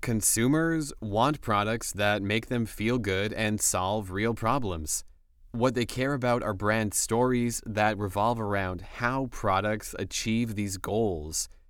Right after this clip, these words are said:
They want to see themselves in the story. Three key elements of an effective brand story. An effective brand story, and by effective, we mean one that will generate revenue,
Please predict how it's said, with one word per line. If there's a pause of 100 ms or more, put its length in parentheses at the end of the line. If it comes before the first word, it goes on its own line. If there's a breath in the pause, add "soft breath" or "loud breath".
(280)
They
want
to
see
themselves
in
the
story. (1700)
Three
key
elements
of
an
effective
brand
story. (1400)
An
effective
brand
story,
and
by
effective,
we
mean
one
that
will
generate
revenue,